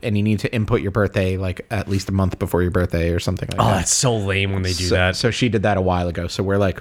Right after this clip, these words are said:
Speaker 1: locked and loaded. We're ready to go. Um, I did see, when I was searching for all these places, there are some guides, and there are some s-, the Frugal subreddit. Uh, they say,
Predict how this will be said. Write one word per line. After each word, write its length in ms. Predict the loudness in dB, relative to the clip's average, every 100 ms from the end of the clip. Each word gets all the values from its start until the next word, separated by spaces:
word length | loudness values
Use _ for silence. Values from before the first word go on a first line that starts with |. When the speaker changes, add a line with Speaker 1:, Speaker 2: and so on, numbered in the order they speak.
| -6
Speaker 1:
locked 340 | 0 0 2 0
and 100 | 0
loaded. 340 | -2 -4 -2
We're 180 | 4 4
ready 240 | 4 2
to 40 | 0
go. 240 | -2 -4 -6 -10 -10 -16 -20 -20 -16 -2
Um, 680 | 2 4 4 2 0 -4 -6 _ _ _ _ _ 0
I 100 | 0
did 400 | 2 0 0 0
see, 380 | 0 2 2 -2
when 220 | 0 2
I 60 | 2
was 100 | 2
searching 360 | 0 0 0
for 120 | 2
all 60 | 2
these 180 | 0 -4
places, 680 | 0 2 2 0 -4 -6 -2
there 160 | 2 2
are 60 |
some 380 | 2 2 2 0
guides, 680 | 2 2 2 2 0 -4 -4
and 160 | 0
there 100 | 2
are 40 | 2
some 240 | 0 -2
s-, 140 | -4 -6
the 220 | 0 0
Frugal 580 | 0 2 2 4 2 0
subreddit. 580 | 2 2 4 2 2 -2 -16 -20 -20 -12 0
Uh, 200 | 2 2
they 280 | 2 2
say, 480 | 4 2 2 0 -6